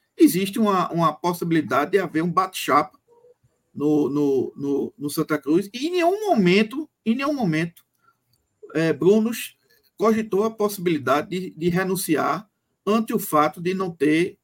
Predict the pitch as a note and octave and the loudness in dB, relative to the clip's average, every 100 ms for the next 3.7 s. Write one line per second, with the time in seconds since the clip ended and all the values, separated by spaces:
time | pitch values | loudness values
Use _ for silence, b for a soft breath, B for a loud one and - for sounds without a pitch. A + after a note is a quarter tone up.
0 | _ E3 F3 - - - A2+ - - _ | _ 2 2 -2 -10 -6 -6 -8 -18 _
1 | _ _ _ _ F3 - B3 C#4+ G3+ E3 | _ _ _ _ -12 -8 -4 0 2 2
2 | E3 D#3+ D#3 E3 C#3+ - C#3+ D3+ D#3 C#3+ | 0 0 -2 -2 -4 -4 -6 -4 -6 -6
3 | - D3 C#3+ - A#2 G#2 A2 | -6 -6 -6 -6 -12 -12 -16